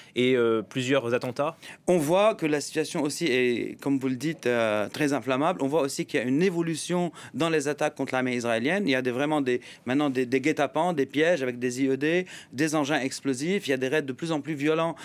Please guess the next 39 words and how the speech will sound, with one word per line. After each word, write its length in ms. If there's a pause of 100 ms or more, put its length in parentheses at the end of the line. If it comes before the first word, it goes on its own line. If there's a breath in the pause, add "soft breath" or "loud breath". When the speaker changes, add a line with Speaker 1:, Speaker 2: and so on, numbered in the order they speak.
(160 loud breath)
Speaker 2:
de 60
l'armée 240
israélienne, 480
usage 360
de 120
drones. 380 (280 loud breath)
Donc 120
situation 340
très 220
compliquée, 400
surtout 340
on 140
est 20
aux 80
portes 260
du 120
Ramadan. 400 (240 loud breath)
Donc 160
on 80
va 120
voir 300
comment 220
ça 140
va 100
s'articuler 640 (320 loud breath)
à 80
Jérusalem 720
même, 320 (320 loud breath)
mais 160
aussi 320
cette 220
situation, 680 (280 loud breath)
euh, 100
qui 300
profite 400
finalement 440
au 40
Hamas, 300
hein. 120